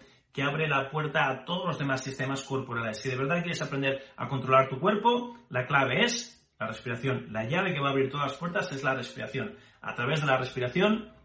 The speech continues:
controlarás el resto de tu cuerpo y podrás reprogramar tu metabolismo y podrás reprogramar tu upi. La respiración es una, una clave muy, muy importante.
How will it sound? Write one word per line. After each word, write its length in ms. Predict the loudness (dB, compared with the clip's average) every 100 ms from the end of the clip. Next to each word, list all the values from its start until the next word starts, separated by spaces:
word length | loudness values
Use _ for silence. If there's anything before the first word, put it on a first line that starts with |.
| -20 -14
controlarás 560 | -8 -6 0 4 4 2
el 80 | -4
resto 220 | -4 -4
de 60 |
tu 140 | -4 -4
cuerpo 380 | -4 -4 -8 -4
y 140 | 0
podrás 420 | 0 4 4 4
reprogramar 800 | 0 -2 0 0 0 0 -2 -8 -4
tu 120 | -2
metabolismo 580 | -2 -4 -6 -6 -8 -4
y 140 | -4
podrás 380 | 0 4 6 6
reprogramar 720 | 4 0 0 2 2 0 -14 _ _ _
tu 220 | -8 -6
upi. 400 | -8 -8 -10 -14 _ -16
La 80 |
respiración 380 | -12 -8 -4 -2
es 120 | -2
una, 320 | -2 -2 -2 -4
una 160 | -4
clave 300 | -2 -2 -2 -2
muy, 440 | 0 2 0 -4 _ _
muy 220 | -4 -2 -2
importante. 680 | -4 -6 -6 -6 -10 -16